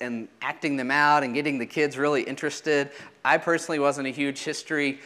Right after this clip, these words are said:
fan, but, but this teacher really made things, uh, come alive for his students, and so all the kids loved him.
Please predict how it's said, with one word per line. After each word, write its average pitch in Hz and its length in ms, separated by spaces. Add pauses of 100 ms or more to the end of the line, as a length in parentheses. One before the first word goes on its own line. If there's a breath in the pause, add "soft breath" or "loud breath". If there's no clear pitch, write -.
fan, 156 500
but, 117 220 (220 loud breath)
but 135 100
this 156 180
teacher 156 540
really 160 320
made 151 300
things, 127 340 (160)
uh, 110 140
come 147 240
alive 135 400
for 123 100
his 107 120
students, 165 560 (280 loud breath)
and 117 100
so 131 140
all 170 240
the 165 80
kids 143 260
loved 135 240
him. 139 220